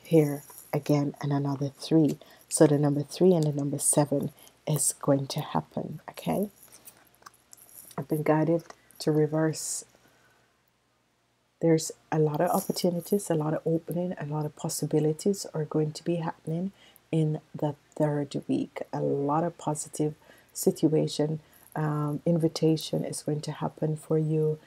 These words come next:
A lot of people are going to be opening up positive doors towards you. The next energy that you have is the Four of, um, Stability.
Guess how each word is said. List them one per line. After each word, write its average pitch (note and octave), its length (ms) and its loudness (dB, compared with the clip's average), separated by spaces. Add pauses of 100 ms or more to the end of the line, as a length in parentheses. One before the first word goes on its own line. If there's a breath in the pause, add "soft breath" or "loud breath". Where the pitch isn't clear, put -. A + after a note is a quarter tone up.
(280 loud breath)
A D3 80 -2
lot D3 220 -2
of D3+ 140 -8
people D#3+ 500 0
are D3 140 0
going D3+ 320 0
to - 120 -12
be D#3 240 -2
opening D3 380 0
up C#3+ 140 -4 (180)
positive D3+ 640 -4 (460 soft breath)
doors D3 500 2 (160)
towards C3+ 640 -4
you. - 320 -6 (520 soft breath)
The - 80 -2
next D3 360 -4
energy D#3+ 460 0 (140)
that D3 260 -2
you D#3+ 140 -4
have D#3+ 260 -4 (160)
is D3+ 300 -4
the E3 160 -2 (160)
Four D#3+ 480 4 (520 loud breath)
of, C#3+ 420 -4 (180)
um, C#3 580 -6 (720)
Stability. D#3+ 1040 2